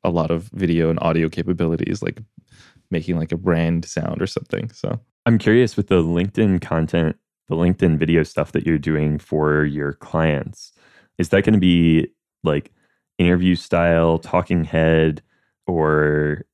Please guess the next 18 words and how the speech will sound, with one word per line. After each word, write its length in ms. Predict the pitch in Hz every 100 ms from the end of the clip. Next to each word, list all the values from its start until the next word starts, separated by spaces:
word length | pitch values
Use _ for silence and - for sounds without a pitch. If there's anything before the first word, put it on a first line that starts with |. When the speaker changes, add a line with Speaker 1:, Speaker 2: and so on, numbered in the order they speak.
| -
Speaker 2:
more, 320 | 92 80 80
like, 320 | 76 76 - _ _
heavily 440 | - - 80 80 78
produced? 680 | - 78 85 117 - _ _ -
Or 360 | 85 78 78 - -
are 60 |
you 100 | 80
still 280 | 78 90 80
Speaker 1:
Talking 200 | 80 135
head 120 | 95
Speaker 2:
figuring 300 | 87 - 76 73
that 40 |
Speaker 1:
isn't 140 | 73 71
Speaker 2:
out? 220 | 73 -
Speaker 1:
for 80 | 98
the 60 |
most 240 | 87 80 -
part. 260 | 85 -